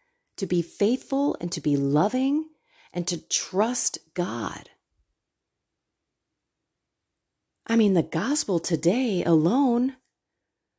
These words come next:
they're basically being told, <laughs> Jesus is saying, "Yeah, you're pretty much gonna be killed because these people who are gonna kill you are thinking that they're doing it for their God, that they're actually right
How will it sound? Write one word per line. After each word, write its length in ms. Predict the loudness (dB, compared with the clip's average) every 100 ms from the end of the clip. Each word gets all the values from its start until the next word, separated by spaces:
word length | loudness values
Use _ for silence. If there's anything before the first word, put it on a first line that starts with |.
| _ _ _ 2
they're 140 | 4
basically 560 | 4 2 0 -4 -4 -4
being 340 | -2 0 -2
told, 640 | -4 -2 0 0 -2 -4 _ _
<laughs> 600 | 2 2 4 -2 -2 -4
Jesus 440 | -4 -6 -4 -4 -4
is 160 | -4
saying, 260 | -4 -2 -2
"Yeah, 220 | 0 0
you're 180 | 0 0
pretty 240 | 0 0
much 200 | 0 -2
gonna 140 | -2 -2
be 80 |
killed 400 | 0 0 0 -2 -6 _ _ _ _ _ _ -16
because 300 | 0 2 2
these 240 | 2 2 0
people 340 | -4 0 0
who 120 | 2
are 100 | 2
gonna 160 | 2 0
kill 220 | 2 2
you 200 | 4 2
are 100 | 2
thinking 480 | 2 2 4 2 2
that 160 | 0
they're 140 | 0 2
doing 300 | 2 2 0
it 120 | -2
for 180 | -2 2
their 300 | 4 4 2
God, 440 | 0 -2 -6 -14 _ _ _ _ _ _ _ _ _
that 180 | -4 2
they're 300 | 4 4 2
actually 460 | -2 -2 -2 0 0
right 540 | 0 -2 -2 -4 -8